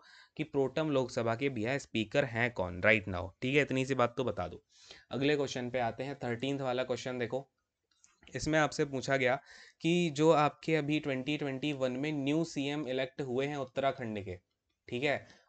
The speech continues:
उनका नाम क्या है? तो आपको पता है भाई यहाँ पर पिछले सीएम ने यहाँ पे इस्तीफा दे दिया। अब नए सीएम कौन बन गए हैं? तीरथ सिंह रावत बन गए हैं, ठीक है, तीरथ सिंह रावत।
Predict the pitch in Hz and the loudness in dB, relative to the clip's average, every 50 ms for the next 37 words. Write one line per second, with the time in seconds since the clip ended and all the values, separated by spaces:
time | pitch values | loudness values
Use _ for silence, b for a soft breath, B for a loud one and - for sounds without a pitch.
0 | B 123 123 131 131 127 160 160 151 139 123 120 123 131 135 139 127 120 117 104 | B -6 -4 -4 0 2 2 2 2 2 0 0 2 0 0 -2 -4 -4 -4 -4
1 | 98 95 90 92 _ _ _ - 127 127 127 127 - 151 139 151 143 160 156 156 | -4 -6 -12 -16 _ _ _ 0 0 0 0 0 -2 -2 -2 0 0 2 2 2
2 | 151 160 156 147 135 127 127 123 - 135 131 - 127 - 139 143 143 139 139 135 | 2 0 0 0 0 -2 -2 -2 -2 -4 -4 -4 -6 -2 0 0 0 0 -2 -4
3 | 135 135 139 139 139 135 131 127 - 139 - - 139 127 - 147 143 143 147 143 | -2 -2 -2 0 0 0 0 0 -2 -4 -2 -2 -4 -2 0 0 0 2 0 0
4 | 147 151 151 135 127 123 127 131 - 143 131 131 131 127 135 135 135 139 147 147 | 2 0 0 0 -2 -2 -4 -4 -4 -6 -6 -6 -6 -4 -6 -4 -4 -4 -4 -4
5 | 139 135 120 104 90 - B B B B B B B - 131 127 131 139 156 151 | -2 -2 -2 -4 -6 -10 B B B B B B B -2 0 0 2 2 0 0
6 | - - 151 - - 135 135 143 151 165 160 139 120 117 113 113 123 127 127 120 | -2 -4 -6 -6 -6 -6 -6 -4 -4 -4 -2 0 2 2 2 2 0 -2 -4 -4
7 | 113 104 98 87 85 90 98 98 - - _ - 123 123 165 160 151 _ _ _ | -6 -6 -6 -6 -8 -10 -12 -12 -18 -14 _ -8 -4 -2 -4 -4 -4 _ _ _
8 | _ _ _ - 127 120 127 135 143 143 - 147 139 - 131 135 143 156 151 131 | _ _ _ -4 -2 -2 0 -2 -2 -4 -6 -8 -8 -6 -4 -4 -2 -2 0 0
9 | 113 101 90 90 90 | 0 0 0 -2 -6